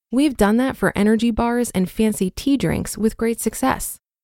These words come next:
If you find you're spending a lot on groceries, break it down,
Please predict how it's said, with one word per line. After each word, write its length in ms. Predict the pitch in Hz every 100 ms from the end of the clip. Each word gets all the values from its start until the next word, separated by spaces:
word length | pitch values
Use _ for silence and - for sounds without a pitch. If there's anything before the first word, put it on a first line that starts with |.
| _ _ _ _
If 160 | - -
you 160 | 294 359
find 420 | - 254 262 247
you're 120 | 214
spending 360 | - - 190 196
a 120 | 175
lot 200 | 165 175
on 120 | 175
groceries, 640 | 160 156 - - - 202 - _ -
break 320 | 196 220 226
it 180 | 247 -
down, 380 | 170 143 -